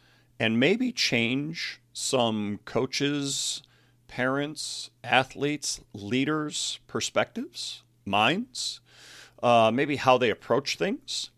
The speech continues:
maybe help them grow and develop through some of the different quotes that we have discussed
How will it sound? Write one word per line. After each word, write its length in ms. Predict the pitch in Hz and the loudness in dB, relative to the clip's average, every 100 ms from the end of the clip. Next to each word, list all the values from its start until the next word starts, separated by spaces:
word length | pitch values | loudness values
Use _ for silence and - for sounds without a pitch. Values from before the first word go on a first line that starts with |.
| _ - - - | _ -20 -20 0
maybe 260 | 143 170 156 | 2 4 4
help 360 | 143 147 - | 6 6 6
them 380 | 143 143 139 131 - 113 | 4 4 4 0 -4 -10
grow 640 | 107 120 127 139 151 147 - | 0 4 8 8 6 2 -2
and 160 | 123 | 0
develop 440 | 104 90 107 147 - | 0 2 2 2 -2
through 560 | - 123 120 117 117 - _ _ _ _ _ _ | -8 -2 0 2 0 -8 _ _ _ _ _ _
some 240 | - 139 | -4 0
of 120 | 139 120 | 0 0
the 100 | 117 | 0
different 380 | 131 - 113 | 0 0 -4
quotes 440 | - - 131 - - | -4 4 4 4 -2
that 160 | - | -4
we 160 | 110 113 | 0 2
have 140 | 104 | 2
discussed 580 | - 104 - 113 113 - | 0 -2 2 2 2 -2